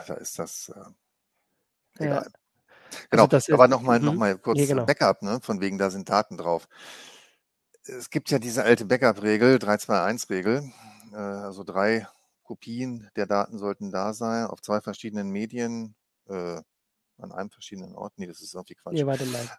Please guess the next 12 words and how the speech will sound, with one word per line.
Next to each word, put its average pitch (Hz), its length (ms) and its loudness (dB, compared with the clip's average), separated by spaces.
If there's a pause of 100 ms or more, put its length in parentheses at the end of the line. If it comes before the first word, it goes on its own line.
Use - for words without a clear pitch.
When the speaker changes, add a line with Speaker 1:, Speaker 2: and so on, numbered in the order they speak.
Speaker 2:
Drei 139 300 6
Medien, 165 480 6
zwei 147 280 4
Standorte. 139 840 -2
Aber 139 120 -8
ich 127 80 -6
weiß 139 120 0
nicht, 131 100 -2
was 123 140 -4
die 143 100 -4
eins 139 300 -2
ist. - 260 -16